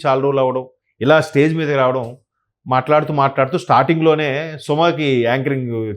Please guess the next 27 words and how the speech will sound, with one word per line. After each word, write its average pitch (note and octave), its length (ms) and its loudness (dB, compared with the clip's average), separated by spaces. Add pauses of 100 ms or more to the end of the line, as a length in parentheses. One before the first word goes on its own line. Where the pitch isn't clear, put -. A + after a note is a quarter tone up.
చేస్తారు A2 320 -6
కాబట్టి G2+ 180 -6
ఆవిడ, G#2 160 -6 (580)
"ఏమ్మా, C3+ 240 0
తు-, A2+ 120 -8
కొడుకు D3 320 2
కోడలు D3 260 2
ఉన్నారు, C#3 240 -2
ఇంకా B2 160 -4
నా A#2 200 -6
రొమాంటిక్ B2+ 440 -4
సీన్స్ A#2+ 360 -10
చూపించకండి" G#2 460 -10
అని E2+ 80 -16
అన్నారు. E2 360 -20
ఎందుకంటే C3 460 -4 (540)
జనరల్గా D#3 200 2
అక్కినేని E3 320 0
నాగార్జున D#3 500 2
గారి D3+ 200 4
ప్రస్థానం C3+ 560 -2 (280)
ఆయన A2+ 320 -6
సంబంధించి A#2 600 -6
ఒక A2+ 160 -2
ఏవిఐ D3 360 4
ప్లే A#2+ 180 -2
చేసినప్పుడు, A#2 640 -6